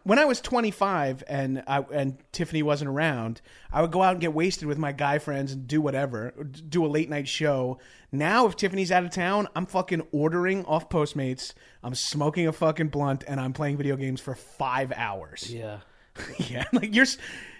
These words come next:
Speaker 1: your grin and your, you, your eyes closed and you smiled as I, like, rattled those three things off. Just like, "Ooh, yeah, that's a good night."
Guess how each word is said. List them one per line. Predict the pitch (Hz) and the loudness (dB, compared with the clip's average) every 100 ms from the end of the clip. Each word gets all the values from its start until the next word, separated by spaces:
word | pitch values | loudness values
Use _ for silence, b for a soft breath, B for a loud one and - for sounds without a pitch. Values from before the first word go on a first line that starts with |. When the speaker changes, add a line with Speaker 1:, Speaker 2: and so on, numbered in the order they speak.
| B | B
Speaker 1:
your | 160 180 254 | 4 6 6
grin | 185 202 208 220 254 | 6 8 8 6 4
and | 180 175 | 4 6
your, | 180 190 | 6 4
you, | 190 190 | 2 4
your | 190 208 | 6 8
eyes | 196 233 240 | 10 8 6
closed | - - 175 196 226 196 | 0 4 6 8 6 4
and | 175 | 2
you | |
smiled | 175 175 160 156 147 | 2 4 6 8 6
as | 147 147 | 4 6
I, | 151 | 6
like, | 151 151 143 | 6 6 6
rattled | 160 160 160 156 | 6 8 6 6
those | 160 156 | 6 6
three | 165 | 2
things | 160 160 156 | 4 2 6
off. | 156 156 | 4 4
Just | 156 | 0
like, | 139 131 B B B B B - - | -2 -4 B B B B B -6 -2
"Ooh, | 143 127 120 | 0 0 -2
yeah, | 123 113 101 | -2 -2 -2
that's | 131 151 | 0 0
a | 135 | 0
good | 131 135 | -2 -2
night." | 123 95 | -2 -6